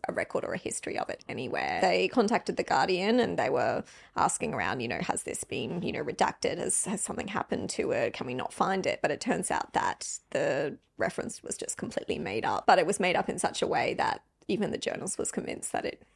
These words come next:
may have been his work. He just couldn't find it or find a record of it.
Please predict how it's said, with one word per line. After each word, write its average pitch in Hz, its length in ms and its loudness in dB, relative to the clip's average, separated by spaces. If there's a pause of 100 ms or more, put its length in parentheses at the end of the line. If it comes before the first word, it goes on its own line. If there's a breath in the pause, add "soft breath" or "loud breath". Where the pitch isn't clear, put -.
may - 180 -2
have - 160 -8 (160)
been - 160 -2
his - 240 -6
work. - 400 -2 (140)
He 320 40 -6
just - 200 -8
couldn't - 200 -10
find - 300 -6
it - 160 -6 (160)
or - 80 -12
find - 240 -2
a - 20 -4
record - 320 -2
of - 120 -2
it. - 160 -4